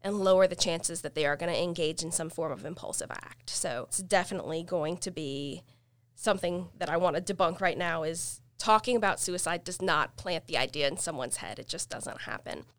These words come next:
When we're talking about the idea of who we expect to have suicidal thoughts and who we don't, a lot of times we, we get this idea that, you know, even professionals like doctors, nurses, and behavioral health people, that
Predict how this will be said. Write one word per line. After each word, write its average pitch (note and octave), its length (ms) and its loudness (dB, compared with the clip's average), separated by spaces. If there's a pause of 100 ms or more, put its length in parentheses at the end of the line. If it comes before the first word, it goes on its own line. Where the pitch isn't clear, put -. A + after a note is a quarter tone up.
(140)
When C4+ 180 8
we're C4 80 4
talking C#4 420 2
about G3+ 380 2
the G3+ 100 0
idea G3 400 0
of F3+ 400 -4 (240)
who C#4 120 -2
we A3+ 140 -4
expect - 420 -2
to G3+ 80 -6
have F#3+ 140 -6
suicidal E3+ 440 -2
thoughts - 300 -6
and A#3+ 140 -6
who A#3 100 -2
we G3+ 140 -10
don't, F3 360 0
a - 60 -2
lot G3+ 160 0
of G#3+ 80 -2
times G3+ 460 -2 (100)
we, G3 220 -4 (180)
we G3+ 160 -10
get G#3+ 240 0
this - 500 0
idea G3+ 400 2
that, F#3 180 0
you F#3+ 80 -4
know, E3+ 260 0 (100)
even A#3 500 2
professionals G#3 600 0
like F3+ 160 -8
doctors, F3+ 520 -2
nurses, F#3+ 520 0
and F3+ 280 -2
behavioral G3+ 380 -2
health F#3+ 240 0
people, F3 300 -6
that - 180 0